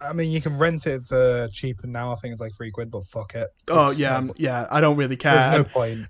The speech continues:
Speaker 2: and the
Speaker 1: I don't give a
Speaker 2: reviews,
Speaker 1: shit.
Speaker 2: and the reviews were pretty dreadful for this Anne
Speaker 1: Yeah.
Speaker 2: Hathaway remake. Um, number eight, one of my favourite movies of the year on Netflix,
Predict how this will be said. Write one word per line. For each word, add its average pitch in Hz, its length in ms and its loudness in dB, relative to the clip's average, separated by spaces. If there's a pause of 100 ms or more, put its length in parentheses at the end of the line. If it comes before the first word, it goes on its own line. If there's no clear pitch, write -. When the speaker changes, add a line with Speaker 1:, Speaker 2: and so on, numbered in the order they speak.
Speaker 2:
and 170 160 8
the 156 60 8
Speaker 1:
I - 20 10
don't 151 100 10
give 156 100 6
a 151 60 8
Speaker 2:
reviews, 143 280 6
Speaker 1:
shit. - 400 -4
Speaker 2:
and 151 100 2
the 147 80 6
reviews 135 400 2
were 135 120 -4
pretty 131 580 -2
dreadful 127 480 -4
for 131 100 -8
this - 540 -8 (520)
Anne 143 160 4
Speaker 1:
Yeah. 135 60 2
Speaker 2:
Hathaway 131 400 0
remake. 127 680 -4 (560)
Um, 147 480 6 (180)
number 180 320 10
eight, 185 500 4 (280)
one 170 180 6
of 156 60 4
my 160 120 6
favourite 180 560 6
movies 143 340 6
of 143 100 -2
the 143 80 2
year 131 380 0 (220)
on 147 160 4
Netflix, - 760 0